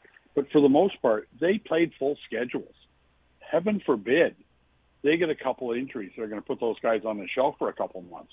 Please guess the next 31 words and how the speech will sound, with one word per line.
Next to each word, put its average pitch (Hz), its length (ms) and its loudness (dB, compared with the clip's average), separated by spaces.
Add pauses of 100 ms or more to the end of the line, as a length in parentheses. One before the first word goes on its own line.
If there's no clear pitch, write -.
They, 127 260 0 (140)
they've 147 220 2
been 165 200 -4
very 139 420 0
fortunate 113 520 -4
in 104 80 -10
that 110 200 -2
respect. 101 460 -2 (880)
So 113 440 4
we'll, 147 500 2 (120)
we'll 147 300 -2
see. 117 160 -4
I, 170 320 2 (540)
I 170 100 -6
have 208 120 -4
a 190 60 -6
tendency 147 480 -2
to 123 60 -4
agree 123 340 -2
with 120 260 -2
your 110 140 -6
goaltending 127 680 -2
comment. 139 400 0
I 117 140 -4
don't 123 260 -2 (200)
think 135 200 -4
there'll 143 140 2
be 139 220 0
a 139 40 0
lot 131 220 2
of 127 80 -8